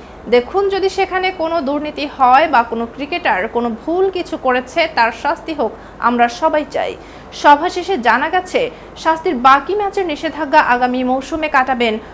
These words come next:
মোহামেডান অধিনায়ক তাওহিদ হৃদয়। এই ঘটনায় দুটি ধারণা চাউর হয়েছে ক্রিকেট আঙ্গনে।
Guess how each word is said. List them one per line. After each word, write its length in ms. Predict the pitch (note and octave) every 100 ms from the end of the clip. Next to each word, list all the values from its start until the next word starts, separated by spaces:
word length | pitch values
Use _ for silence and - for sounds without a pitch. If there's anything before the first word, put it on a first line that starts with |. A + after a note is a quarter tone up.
| -
মোহামেডান 520 | B3+ D4+ D#4 D#4 D4
অধিনায়ক 400 | B3+ B3+ C4 B3 B3
তাওহিদ 320 | B3 B3+ C#4+ A#3
হৃদয়। 340 | G3 F#3 A#2 - - - -
এই 160 | - A#3+
ঘটনায় 420 | A#3+ C4 C#4+ F4
দুটি 400 | D4 C#4 C#4 E4+ A#3+
ধারণা 500 | - C4 C#4 A3 A#3
চাউর 320 | - B3 C4+ D4+
হয়েছে 440 | C#4+ A#3 - D#4 E4
ক্রিকেট 460 | - D#4 D#4 D4+
আঙ্গনে। 460 | G3 F#3+ E3+ C3